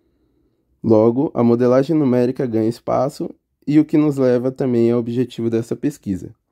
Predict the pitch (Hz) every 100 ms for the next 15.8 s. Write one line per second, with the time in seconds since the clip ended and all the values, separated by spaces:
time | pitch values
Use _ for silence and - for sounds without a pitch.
0 | _ _ _ _ _ _ 113 104 104 101
1 | 117 120 131 156 151 - 147 139 135 131
2 | 120 156 175 160 147 139 127 123 131 117
3 | 117 113 107 110 110 107 107 139 - 139
4 | 147 165 165 - 127 127 127 131 147 131
5 | - 131 127 120 139 170 165 165 160 170
6 | 165 101 92 _ _ _ - 110 113 117
7 | 120 113 113 117 131 139 95 87 - _
8 | _ _ _ _ _ _ _ _ _ _
9 | _ _ _ - _ _ _ _ _ _
10 | _ - 143 170 175 180 175 151 165 185
11 | 180 143 139 139 117 110 120 123 127 131
12 | 127 143 139 135 156 180 160 147 135 131
13 | 120 117 113 135 117 117 147 143 151 139
14 | 131 147 135 127 127 127 135 131 123 131
15 | 151 151 170 117 95 - _